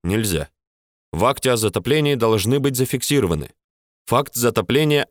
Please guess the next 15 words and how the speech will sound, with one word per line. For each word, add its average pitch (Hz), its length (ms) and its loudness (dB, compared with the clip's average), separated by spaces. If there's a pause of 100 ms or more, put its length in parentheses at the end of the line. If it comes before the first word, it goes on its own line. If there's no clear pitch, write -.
и 156 120 0
повреждения 123 680 0
имущества. - 560 -2 (500)
Где 95 260 0
именно 123 400 2
произошло 95 560 0
затопление, 120 640 -2 (280)
протекание, 107 600 -2 (500)
объёмы 123 400 2
данного 117 400 2
затопления 113 640 0
и - 180 -2
причинённые 143 680 0
затоплением 107 680 -2
повреждения, 117 720 -2